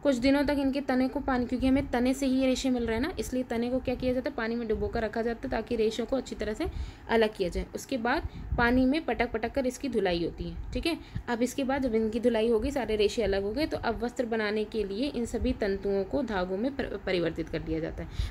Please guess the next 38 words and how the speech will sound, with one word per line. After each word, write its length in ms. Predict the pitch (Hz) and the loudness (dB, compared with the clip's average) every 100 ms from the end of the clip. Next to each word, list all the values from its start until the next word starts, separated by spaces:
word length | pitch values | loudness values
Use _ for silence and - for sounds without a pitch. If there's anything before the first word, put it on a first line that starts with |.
| - | 0
फिर 100 | 220 | 2
जो, 120 | 247 | 2
अ, 300 | 240 214 208 | 2 -2 0
महीन 340 | 208 202 214 | 0 0 2
महीन 160 | 220 208 | 2 0
एकदम 220 | 202 208 | 0 -2
तंतु 280 | 208 196 196 | -2 -2 0
मिलते 240 | 190 190 | 0 -2
हैं, 60 | 302 | -4
फिर 140 | 233 | -4
उनको 200 | 185 180 | -4 -4
धागों 300 | 226 160 170 | -2 -2 -2
में 140 | 220 392 - - - - | -4 -4 -8 -14 -8 2
परिवर्तित 460 | 185 170 156 156 | 2 2 -2 -6
कर 140 | - 156 | -4 -4
दिया 200 | 165 160 | -2 -4
जाता 200 | - 170 | -6 -10
है, 80 | 170 - | -12 -8
ठीक 120 | - 277 | -4 -2
है। 120 | 320 - - - - - - - - - - - - - - - - - | -2 -6 -12 -12 -12 -14 -16 -16 -10 -10 -8 -10 -10 -12 -12 -18 -12 -4
ओके, 300 | 202 185 190 180 - - | 2 4 2 -2 -12 0
अब 100 | 233 | 4
यहाँ 180 | 262 285 | 6 4
पे 80 | 294 | 2
देखिए 240 | 269 285 | 0 0
सूती 500 | 285 - 262 247 320 | -2 -2 -2 4 4
जो 140 | 269 240 | 4 2
धागे 300 | 208 175 160 | 2 -2 -2
होते 240 | - 175 | -6 -8
हैं, 120 | 160 - - - - - | -12 -12 -14 -14 -14 -8
सूती 240 | 285 285 302 | -4 0 0
धागे 300 | 233 208 220 | 0 0 -2
की 140 | 269 | -2
कताई 380 | 269 190 170 165 | -2 -4 -4 -4
कैसे 260 | 165 160 | -4 -6
की 100 | 180 | -8
जाती 280 | 165 170 - | -8 -8 -8
है, 160 | 170 | -10